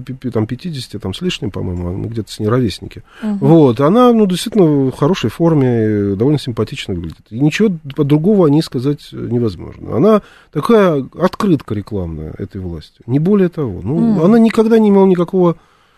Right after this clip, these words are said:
Speaker 1: м, не то чтобы, м, опыт у нее есть, конечно, она была прокурором в Калифорнии, потом сенатором от Калифорнии, но,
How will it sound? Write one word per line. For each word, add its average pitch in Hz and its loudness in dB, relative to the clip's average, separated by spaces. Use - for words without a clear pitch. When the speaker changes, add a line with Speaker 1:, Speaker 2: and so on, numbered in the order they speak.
Speaker 1:
м, 131 -8
не 151 2
то 214 0
чтобы, 170 0
м, 131 -6
опыт 165 2
у - 4
нее 165 6
есть, 240 2
конечно, - -2
она 107 2
была 107 4
прокурором 156 0
в - -16
Калифорнии, 127 -4
потом 92 -6
сенатором 135 -2
от 131 -6
Калифорнии, 117 -6
но, 147 2